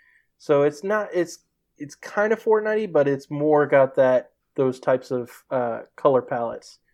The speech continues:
like, uh, Breath of the Wild does. Um, and you, you level up your character, who's obviously a magician, um, and, and it's like this person's like an outcast magician that's part of, like, a society of outcast magicians.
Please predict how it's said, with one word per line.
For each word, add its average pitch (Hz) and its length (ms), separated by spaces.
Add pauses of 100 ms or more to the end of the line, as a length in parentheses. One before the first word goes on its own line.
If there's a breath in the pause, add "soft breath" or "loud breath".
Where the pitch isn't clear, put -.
(480)
like, 123 320
uh, 123 140
Breath 131 240
of 123 80
the 123 60
Wild 117 420
does. - 340 (540)
Um, 123 500 (320)
and 127 400
you, 127 200
you 131 200
level 139 280
up 139 120
your 147 100
character, 135 520
who's 127 420
obviously 127 320
a 123 60
magician, 127 600 (500)
um, 123 260
and, 123 220
and 123 400 (100)
it's 127 300
like 127 200 (340)
this 135 140
person's 135 360
like 127 100
an 123 220
outcast - 720 (360)
magician 123 520
that's 117 160
part 143 240
of, 120 100
like, 123 160
a 123 60
society 131 720
of 117 140
outcast 113 580
magicians. - 640